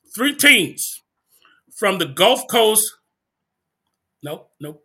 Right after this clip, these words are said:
N A I A. Two teams from the Gulf Coast Athletic Conference. Philander Smith women and Russ College women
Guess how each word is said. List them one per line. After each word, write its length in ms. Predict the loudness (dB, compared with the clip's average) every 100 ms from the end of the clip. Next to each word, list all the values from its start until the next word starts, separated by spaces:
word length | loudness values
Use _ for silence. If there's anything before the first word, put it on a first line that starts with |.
| _
N 120 | -2
A 40 | 2
I 80 | 2
A. 280 | 0 -8 _ _ _ _ 4
Two 160 | 4
teams 260 | 6 4 4
from 120 | -2
the 60 | 6
Gulf 240 | 6 6 4
Coast 420 | 4 4 -2 -6 _ _ _
Athletic 280 | 4 6 4
Conference. 600 | 6 4 4 -4 -12 -20 _ _ _ _ _ -10
Philander 420 | -2 4 4 4
Smith 380 | 0 4 6 4 -2 -20 _ _
women 480 | 2 6 4 2 -8 _ _ _ _ _ _
and 280 | -4 -4 2
Russ 260 | 4 4 4
College 580 | 8 8 8 2 -2 _ _ _
women 460 | 4 6 6 2